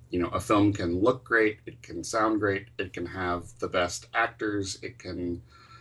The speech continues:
have stars even, and all of that stuff only gets you so far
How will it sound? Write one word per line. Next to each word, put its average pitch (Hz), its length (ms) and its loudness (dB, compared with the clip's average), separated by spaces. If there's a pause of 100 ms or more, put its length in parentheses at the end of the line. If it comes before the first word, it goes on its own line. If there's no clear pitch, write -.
(120)
have 110 240 2
stars 131 560 2
even, 87 440 -6 (100)
and 95 500 -2 (380)
all 135 160 6
of 139 60 4
that 127 160 4
stuff 110 340 -2
only 131 300 4
gets 113 240 0
you 104 80 -4
so 98 240 -2
far 87 560 0